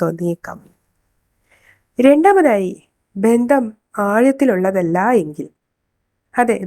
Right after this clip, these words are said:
ബന്ധത്തിലേക്ക് വന്നതിന് ശേഷം ഈ ബന്ധം തങ്ങളുടെ പാർട്ട്ണർ ഇതുവരെ സ്ഥിരീകരിച്ചിട്ടില്ലെന്ന് ആൺകുട്ടികൾ പെൺകുട്ടികളുടെ സംഭാഷണങ്ങളിൽ നിന്നും മനസ്സിലാക്കുന്നു.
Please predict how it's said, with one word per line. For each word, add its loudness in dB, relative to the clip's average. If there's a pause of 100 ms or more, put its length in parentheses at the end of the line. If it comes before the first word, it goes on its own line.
(100)
ബന്ധത്തിലേക്ക് 4 (100)
വന്നതിന് 0
ശേഷം -6 (420)
ഈ 4 (100)
ബന്ധം 4 (140)
തങ്ങളുടെ 0 (140)
പാർട്ട്ണർ 0 (140)
ഇതുവരെ 2
സ്ഥിരീകരിച്ചിട്ടില്ലെന്ന് -2 (360)
ആൺകുട്ടികൾ -2 (500)
പെൺകുട്ടികളുടെ 4 (120)
സംഭാഷണങ്ങളിൽ -2
നിന്നും -4 (180)
മനസ്സിലാക്കുന്നു. 0